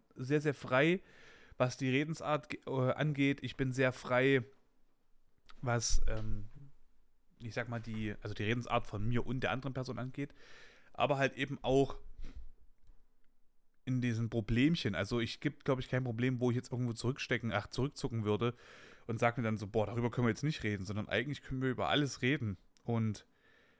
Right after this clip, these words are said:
ja, ich find's dann halt schade, wenn halt dann jemand denkt, „Oh, jetzt, jetzt muss ich halt noch einen over the top setzen“ und so. Und ich weiß ehrlich gesagt immer nicht, wie soll ich drauf reagieren.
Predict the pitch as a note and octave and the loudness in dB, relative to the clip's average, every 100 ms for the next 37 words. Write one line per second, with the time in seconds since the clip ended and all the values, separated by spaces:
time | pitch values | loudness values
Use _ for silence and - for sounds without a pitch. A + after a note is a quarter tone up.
0 | _ _ _ _ _ _ _ _ _ _ | _ _ _ _ _ _ _ _ _ _
1 | - B2+ C3+ C3 D#3 D#3 D#3 C3+ A#2 - | -2 2 2 2 0 2 4 4 2 2
2 | A#2+ C3+ G2+ - A2 A2+ A2+ A2+ A2+ G#2+ | 4 4 2 -2 0 2 2 2 2 2
3 | A2 - A2 A2+ B2+ B2 - C3 B2 - | -2 -2 -2 -2 0 -2 0 0 0 2
4 | A#2 G#2+ - - - - - - A2+ A2+ | 4 2 -4 -20 -20 -20 -8 -4 -2 0
5 | A#2+ A#2+ A#2 A2 - B2+ - A2 G#2 A2 | 0 2 0 0 0 0 2 -2 0 -2
6 | G2+ G2 G2+ G2+ G2+ G2 - _ _ _ | -2 0 0 2 0 -4 -14 _ _ _
7 | _ _ _ _ _ _ _ _ _ _ | _ _ _ _ _ _ _ _ _ _
8 | _ B2+ G#2+ B2+ D#3 - - D#3 E3+ D#3 | _ -4 2 4 4 2 2 2 2 0
9 | C3+ C#3+ - C#3+ C3 D3+ - B2 B2+ C3 | 2 0 2 4 6 4 2 -2 2 2
10 | A#2 B2 A2 C3+ A2+ - B2+ G2+ | 2 0 0 0 0 2 2 2